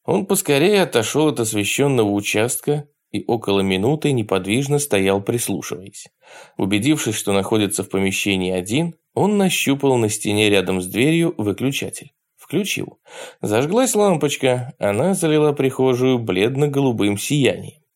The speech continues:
Прямо по курсу находилась лестница на второй этаж. По правую руку закрытая дверь, по левую — комната.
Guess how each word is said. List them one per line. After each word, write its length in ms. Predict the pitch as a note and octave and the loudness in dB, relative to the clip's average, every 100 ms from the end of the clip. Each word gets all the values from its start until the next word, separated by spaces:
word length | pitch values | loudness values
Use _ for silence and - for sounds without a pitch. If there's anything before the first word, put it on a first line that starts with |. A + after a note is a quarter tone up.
| _ _ _ - | _ _ _ -6
Прямо 340 | G#2 G3+ G#3 | 0 2 2
по 140 | - G2 | 0 -4
курсу 540 | - C#3 D3+ D#3 - | -2 -2 -2 -4 -2
находилась 680 | A2 G2+ G2 G2 C#3 F#3+ - | -2 0 0 0 0 0 0
лестница 520 | G#2+ G2+ G2 F#2 - | 2 0 0 -2 0
на 120 | A#2 A#2 | -2 0
второй 420 | - G#2 G2 A#2+ | 0 2 2 0
этаж. 400 | - - - - _ _ _ | -4 -6 -10 -16 _ _ _
По 120 | - | -4
правую 560 | D#3 A#2+ G#2 G2 G#2 C3 | 0 2 2 2 2 2
руку 380 | D#3 D#3+ F3 - | 0 0 -2 -2
закрытая 680 | A2 G#2 G2+ G2+ G2+ B2 C3+ | -2 -2 0 -2 0 0 0
дверь, 400 | G#2+ F#2 F#2+ _ - | -2 -8 -10 _ -8
по 100 | G2 | -4
левую — 640 | F#2+ G2 G#2+ D3 D#3+ - | 0 2 2 2 -2 -8
комната. 600 | - G#2+ F#2 G2+ - - | -4 -2 -2 -8 -14 -18